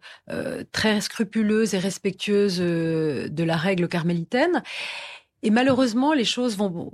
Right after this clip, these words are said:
vont mal se, vont mal se passer et assez vite. C'est-à-dire que c'est le, ce que vous dites est vrai, elle va tomber malade et assez longtemps et, et, et très, très profondément parce qu'on va croire que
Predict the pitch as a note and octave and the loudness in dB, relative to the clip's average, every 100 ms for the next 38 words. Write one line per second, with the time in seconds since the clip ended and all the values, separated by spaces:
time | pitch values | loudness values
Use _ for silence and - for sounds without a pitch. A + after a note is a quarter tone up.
0 | - - D#3+ F#3+ G#3+ B3 - - F3+ F3 | -16 -12 -4 0 4 2 0 -2 0 2
1 | E3 D#3+ D#3+ D#3 A2+ - D3 F3+ A#3 - | 0 0 -2 -4 -6 -6 -4 0 2 0
2 | G#3 G3 - D#4+ G3+ G3+ G#3 B3+ A3+ C4+ | -2 -4 -2 0 2 0 0 -2 0 0
3 | - F#3+ F3+ F#3 F#3+ D#3+ D#3+ D#3+ - E3 | -2 -4 -2 -2 -2 -2 -2 -4 -6 -6
4 | E3+ F3 F3+ D#3 F3 A3+ G3+ E3 E3+ F3 | -6 -6 -6 -2 0 2 2 0 0 0
5 | E3 E3+ A#3+ G#3+ F3+ F3+ G#3 F#3 F3+ B3 | 0 2 2 2 0 0 0 0 0 0
6 | C4+ F3 F#3 - - G3 - G3 - - | 2 4 2 0 -2 -4 -2 -4 -4 -4
7 | A#3 - G#3+ F#3+ F3+ E3 - G#3+ - G#3+ | -4 -2 0 2 2 0 -4 -8 -2 -2
8 | F#3+ A#3 F4+ B3 F3 F3+ E3 F3 - G3+ | 0 0 0 -2 -6 -4 -6 -6 -6 -6
9 | F3+ - E3 E3 | -6 -8 -6 -6